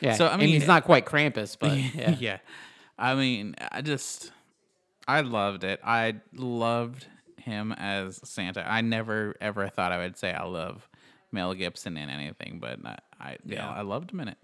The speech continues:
Speaker 2: I truly did. So that's mine. What's yours, Anthony?
Speaker 1: So my, uh, my favorite thing about this movie was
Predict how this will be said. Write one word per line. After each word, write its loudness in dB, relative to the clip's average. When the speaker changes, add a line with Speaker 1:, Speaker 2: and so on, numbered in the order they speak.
Speaker 2:
I -12
truly -6
did. -6
So -4
that's 0
mine. 2
What's -6
yours, -6
Anthony? -4
Speaker 1:
So 2
my, 2
uh, 0
my -8
favorite 0
thing -2
about -2
this -12
movie -2
was -4